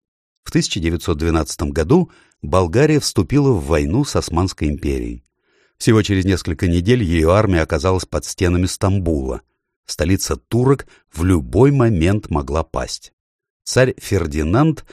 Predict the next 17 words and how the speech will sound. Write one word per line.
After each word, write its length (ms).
заказал 460
себе 240
колесницу 760
с 80
четырьмя 440
белыми 360
лошадьми, 640
на 120
которой 360
хотел 340
въехать 520
в 60
Стамбул. 520
Был 320
изготовлен 720
огромный 580
крест, 580